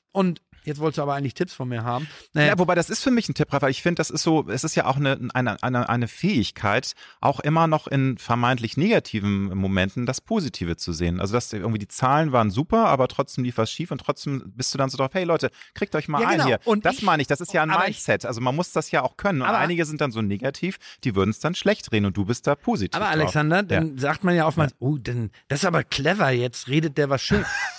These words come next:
Speaker 1: Ich glaub, das ist eine Einstellungssache
Speaker 2: Das glaube
Speaker 1: ist.
Speaker 2: ich auch, ja.
Speaker 1: So, und wenn man irgendwann, das bringt einen nicht so viel weiter, aber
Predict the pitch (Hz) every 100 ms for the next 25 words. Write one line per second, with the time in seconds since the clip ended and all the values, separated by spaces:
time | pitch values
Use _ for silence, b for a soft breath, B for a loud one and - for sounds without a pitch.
0 | - - 160 180 160 147 135 - 233 -
1 | - 392 180 127 123 120 - 85 - -
2 | 247 247 269 147 120 - - - 156 143
3 | 156 151 180 185 147 175 226 202 190 -
4 | 185 202 165 180 196 196 165 214 202 202
5 | 202 180 185 175